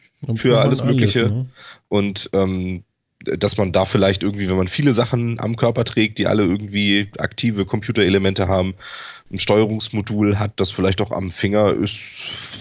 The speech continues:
Speaker 2: warum nicht?
Speaker 1: Ja, ich meine, es gibt ja viele Zonen am Körper, wo man Ringe tragen kann.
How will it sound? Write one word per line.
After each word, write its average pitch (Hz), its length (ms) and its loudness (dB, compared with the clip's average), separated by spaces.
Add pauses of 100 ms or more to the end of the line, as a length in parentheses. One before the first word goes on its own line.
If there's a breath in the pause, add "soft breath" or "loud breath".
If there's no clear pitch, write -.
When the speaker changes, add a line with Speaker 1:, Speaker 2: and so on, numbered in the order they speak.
(160)
Speaker 2:
warum 95 280 -4
nicht? 117 300 0 (400 loud breath)
Speaker 1:
Ja, 113 100 0
ich 113 100 0
meine, 127 220 6
es 117 80 0
gibt 131 140 -4
ja 127 80 6
viele 143 280 2
Zonen 123 320 2
am 113 200 2
Körper, 110 460 2
wo 113 100 0
man 113 180 2
Ringe 123 300 2
tragen 98 400 -4
kann. 139 400 -6